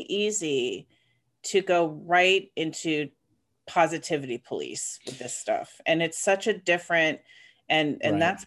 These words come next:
Speaker 1: bypassing. You don't wanna go, "Look at this negative neural pathway loop. I gotta fix it so that I can manifest what I, you know, is, is possible for me, 'cause I'm broken. I need it fixed. And I fear negativity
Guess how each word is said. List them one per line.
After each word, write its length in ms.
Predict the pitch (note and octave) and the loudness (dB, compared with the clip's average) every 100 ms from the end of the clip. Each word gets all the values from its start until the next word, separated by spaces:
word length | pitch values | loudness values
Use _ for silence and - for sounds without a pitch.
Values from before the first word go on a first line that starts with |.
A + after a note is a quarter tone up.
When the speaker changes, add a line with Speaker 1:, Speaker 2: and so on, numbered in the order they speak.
| - | -2
Speaker 1:
bypassing. 800 | D3+ D#3 - C3+ C3 - G#2 D3 | 2 2 0 -6 -6 -8 -6 -2
You 80 | F3+ | 0
don't 180 | G3 F3 | 0 0
wanna 180 | E3+ | -2
go, 460 | D#3+ D#3+ D#3 D3+ D3 _ _ _ F3 | 0 2 2 0 -6 _ _ _ 0
"Look 220 | A3 A#3+ | 0 2
at 100 | C#4 | 0
this 220 | A#3 A3+ | 0 0
negative 640 | F#3 F3+ F#3+ F#3 F3+ F3 - _ _ _ - | 0 0 2 2 2 -2 -20 _ _ _ -6
neural 420 | E3 F#3 F#3 F3+ | 0 2 2 2
pathway 600 | - - F#3+ G3+ - D#3 | -2 0 0 0 -2 0
loop. 240 | C#3+ C#3 C3+ | 0 -2 0
I 140 | F3 | 2
gotta 240 | G3 F3 D3 | 4 4 2
fix 440 | - G3+ G3+ - | -4 -8 -8 -2
it 300 | D3 C#3 - _ - | 0 0 -6 _ -18
so 240 | - D#3+ | -4 0
that 160 | E3 D#3+ | 2 2
I 80 | D#3+ | 0
can 220 | F#3 D#3+ | -2 -2
manifest 680 | D#3+ D#3 - E3+ E3 - E3+ | -2 -2 -2 2 2 0 -4
what 120 | D#3 | 0
I, 320 | D3+ D3 C#3+ - _ _ _ _ - | 2 2 -2 -10 _ _ _ _ -4
you 160 | D#3+ | 0
know, 360 | D#3 D3+ D3 - - | 2 2 0 -4 -4
is, 200 | D#3+ D3 | -4 -2
is 160 | E3 D3 | -6 -6
possible 720 | - - F3+ F#3 - F#3 B2+ | -10 2 4 4 0 -8 -10
for 180 | - C#3 | -8 -6
me, 200 | C3+ A#2+ | -6 -6
'cause 180 | C#3 D#3 | -8 -6
I'm 180 | D#3 D3 | -4 0
broken. 520 | D#3+ E3+ E3+ C3+ C3+ | 2 2 2 -6 -4
I 120 | B2+ | -4
need 200 | C#3+ D3+ | -4 -2
it 160 | C#3+ - | -4 -6
fixed. 520 | - E3+ D3 - - | -2 2 2 0 -8
And 240 | C3 C3 - - - - | -8 -8 -14 -20 -20 -2
I 140 | D3 | -2
fear 540 | C#3+ - - F3+ F3 F3+ | -2 -10 -2 2 2 2
negativity 1080 | D#3+ C#3 C#3 - D#3+ D#3+ D3+ C3 A#2+ C#3 | 0 -2 -4 -2 -2 -2 -2 -2 -2 -6